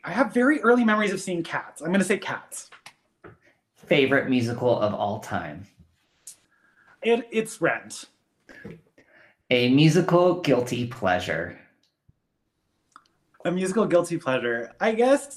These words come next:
Speaker 1: there's this little off-Broadway <laughs> show. It's really bad. It's called Xana Don't. And it was, <laughs> it's actually, this would be great, a great thing for you to study because it is a queer musical that was off-Broadway.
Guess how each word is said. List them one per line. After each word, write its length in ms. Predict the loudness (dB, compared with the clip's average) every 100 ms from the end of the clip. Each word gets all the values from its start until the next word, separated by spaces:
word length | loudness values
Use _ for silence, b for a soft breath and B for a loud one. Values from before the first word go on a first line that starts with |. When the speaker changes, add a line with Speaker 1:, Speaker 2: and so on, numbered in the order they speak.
| -8
Speaker 1:
there's 220 | -6 -4
this 160 | -4 -2
little 140 | 0
off-Broadway 540 | 0 0 0 0 -2
<laughs> 0 |
show. 280 | -2 -4 -4
It's 240 | -4 -8 -18 -16
really 180 | -10 -8
bad. 380 | -4 -4 -4 -6
It's 160 | -10
called 240 | -8 -4 -4
Xana 520 | 0 0 2 0 0
Don't. 540 | -6 -4 -6 -6 -10 -20 b b b b
And 260 | -2 0 0
it 100 | -2
was, 320 | -4 -4 -6
<laughs> 40 |
it's 160 | 0 4
actually, 340 | 4 2 -4
this 180 | -4 -6
would 120 | -6
be 100 | -6
great, 380 | -4 -2 -2 -6 -10
a 140 | -8 -8
great 300 | -8 -10 -10
thing 160 | -14
for 100 | -12
you 140 | -10 -8
to 60 |
study 560 | -6 -2 -2 -2 -4 -6
because 340 | -10 -6 -6 -4
it 80 |
is 160 | -6 -6
a 120 | -8
queer 420 | -10 -10 -6 -4
musical 560 | -4 -4 -6 -6 -2 0
that 100 | -2
was 140 | -6
off-Broadway. 1040 | -6 -2 -2 0 2 2 0 -4 -4 -6